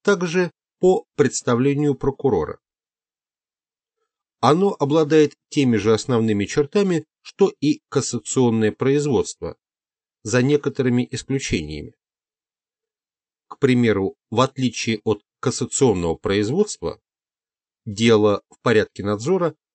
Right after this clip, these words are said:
может быть рассмотрено неоднократно. Этапы надзорного производства. Первое. Принесение надзорных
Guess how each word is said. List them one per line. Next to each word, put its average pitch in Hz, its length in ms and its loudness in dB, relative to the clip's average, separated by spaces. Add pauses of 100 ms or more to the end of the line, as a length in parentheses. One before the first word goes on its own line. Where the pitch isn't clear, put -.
(120)
может 180 360 2
быть 147 300 0
рассмотрено 113 920 0
неоднократно. 107 760 -4 (2500)
Этапы 202 600 2
надзорного 117 680 2
производства. 101 800 -4 (1400)
Первое. 82 440 0 (1120)
Принесение 190 760 2
надзорных 110 640 2